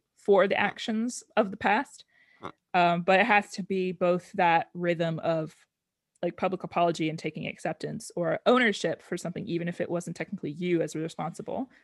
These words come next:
Speaker 2: Right.
Speaker 1: Um, and then also walking forward. So actually a really great book that helped me think about this more, especially, like, in the wake of, uh, Black Lives Matter movement that happened last summer,
Speaker 2: Mm.
Speaker 1: of,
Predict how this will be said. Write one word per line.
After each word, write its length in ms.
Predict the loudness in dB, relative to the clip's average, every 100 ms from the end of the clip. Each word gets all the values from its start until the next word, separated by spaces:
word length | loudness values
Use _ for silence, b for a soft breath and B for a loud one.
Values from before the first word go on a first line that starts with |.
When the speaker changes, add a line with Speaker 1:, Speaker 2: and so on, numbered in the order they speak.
| b b b _
Speaker 2:
Right. 220 | -8 -2
Speaker 1:
Um, 380 | 0 0 -2 -2 4
and 220 | 4 4
then 100 | 0 0
also 380 | -2 -2 -4
walking 400 | -4 -6 -8 -12
forward. 480 | -8 -4 -4 -4 -10 -14
So 320 | -8 -4 -4 -6 B B
actually 280 | 4 6 6
a 40 |
really 440 | 4 0 2 2
great 260 | 2 0 2
book 220 | 0 2
that 120 | -2
helped 240 | 0 -2 -2
me 100 | -6
think 240 | -2 0
about 240 | 0 -2 -2
this 180 | -4 -2
more, 180 | -4 -4
especially, 460 | -4 -6 -4 -4
like, 160 | -4 -4
in 60 | -4
the 80 |
wake 260 | 0 0 0
of, 220 | -4 -4
uh, 260 | -2 -2 -4 -6 -2
Black 240 | -2 0
Lives 260 | -2 -2 -4
Matter 280 | -2 -2 -2
movement 420 | -4 -4 -4 -2
that 140 | -4
happened 340 | -2 -4 -4 -6
last 240 | -10 -8
summer, 400 | -6 -4 -4 -4 b b b -4
Speaker 2:
Mm. 220 | -4 0
Speaker 1:
of, 340 | 2 2 0